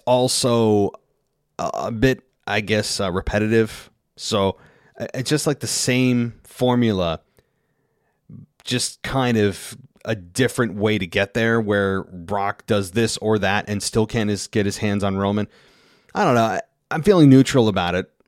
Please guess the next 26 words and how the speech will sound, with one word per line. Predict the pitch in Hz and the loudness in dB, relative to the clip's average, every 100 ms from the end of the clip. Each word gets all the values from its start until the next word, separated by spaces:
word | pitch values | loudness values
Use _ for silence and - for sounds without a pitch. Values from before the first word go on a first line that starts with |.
| _ - | _ -6
Um, | 104 98 95 90 73 - _ _ | -4 -2 -4 -8 -14 -20 _ _
I'm | 101 | -6
feeling | 120 110 101 | -2 0 2
neutral. | 98 107 | 2 2
I, | 101 | 2
I'm | 87 110 | 2 0
not | 104 110 | 0 0
gonna, | 110 95 - | 0 -2 -2
I, | 110 | -4
I | 110 | 2
don't | 147 | 2
really | 147 135 120 | 4 2 4
feel | 131 117 | 4 4
one | 110 | 4
way | 104 104 | 2 0
or | |
the | 95 | 2
other. | 98 98 - - - _ _ _ _ - | 2 2 -2 -12 -20 _ _ _ _ -4
As | 127 | -2
I | 120 | -2
said | - 120 | 0 0
at | 107 | 0
the | |
beginning | 104 101 104 98 | -4 -2 -2 0
of | |
this | 95 90 - - | -2 -2 -4 -10